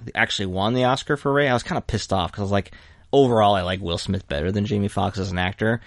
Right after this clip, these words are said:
and Will Smith got nominated, but then didn't win for Muhammad Ali, but then Jamie Lee, or Jamie Lee Curtis. <laughs> I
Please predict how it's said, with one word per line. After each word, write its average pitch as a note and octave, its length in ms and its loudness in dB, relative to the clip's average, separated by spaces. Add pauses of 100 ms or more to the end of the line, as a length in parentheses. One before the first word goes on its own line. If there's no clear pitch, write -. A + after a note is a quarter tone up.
(180)
and G2+ 180 0
Will A#2+ 140 4
Smith B2 260 -2
got F2+ 180 -2
nominated, A2 440 0
but G#2 100 0
then F#2+ 220 -2
didn't G#2+ 260 2
win G#2+ 200 2
for A#2+ 100 -6
Muhammad A2 300 4
Ali, A2 120 2
but A2+ 120 2
then G2+ 180 -2
Jamie B2 500 0
Lee, A2+ 240 0
or G#2+ 140 2
Jamie F2 320 -6
Lee E2+ 160 -8
Curtis. - 440 -4
<laughs> - 20 0
I B3+ 840 2